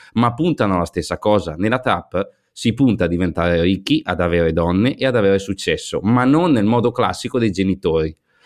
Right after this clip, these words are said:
C'è lo stacco generazionale che c'è, è: "Io voglio diventare come te per sostituirti, ma a modo mio." E qual è il modo mio della trap? È l'illegalità.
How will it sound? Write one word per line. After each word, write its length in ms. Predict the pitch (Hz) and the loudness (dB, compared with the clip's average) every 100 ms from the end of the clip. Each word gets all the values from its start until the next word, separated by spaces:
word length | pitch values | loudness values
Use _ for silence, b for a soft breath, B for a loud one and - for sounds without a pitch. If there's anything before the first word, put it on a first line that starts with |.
| _ | _
C'è 180 | 127 | -2
lo 100 | 113 120 | 0 0
stacco 500 | - 123 - 160 110 | 0 -2 0 -2 0
generazionale 800 | 107 110 104 - 101 113 131 131 | 0 2 0 0 0 0 0 -2
che 140 | 107 | -4
c'è, 580 | - 107 76 73 98 b b b | -2 -2 -2 -2 -2 b b b
è: 100 | 120 | -2
"Io 280 | 87 120 113 | 0 2 2
voglio 300 | 101 165 190 | 4 4 2
diventare 460 | 104 95 85 95 92 | 2 0 0 0 0
come 240 | 98 92 | 0 0
te 140 | 95 98 | 0 -2
per 120 | 95 | -4
sostituirti, 840 | - - 90 87 82 76 - 78 - _ _ _ _ | -10 -10 -6 -2 -2 -2 -6 -10 -10 _ _ _ _
ma 220 | 98 117 131 | -2 2 2
a 40 | |
modo 260 | 127 120 117 | 4 4 2
mio." 360 | 98 87 80 | 2 0 -4
E 80 | - | -6
qual 220 | - 110 131 | -2 2 4
è 80 | |
il 140 | 131 98 | 4 2
modo 300 | 98 98 98 | 0 0 2
mio 340 | 101 98 98 | 2 2 2
della 240 | 85 90 90 | 2 0 0
trap? 420 | 92 85 - _ | -2 -2 -6 _
È 140 | - | -4
l'illegalità. 800 | 90 95 98 80 78 - 90 78 | 0 0 0 -2 -8 -4 -4 -4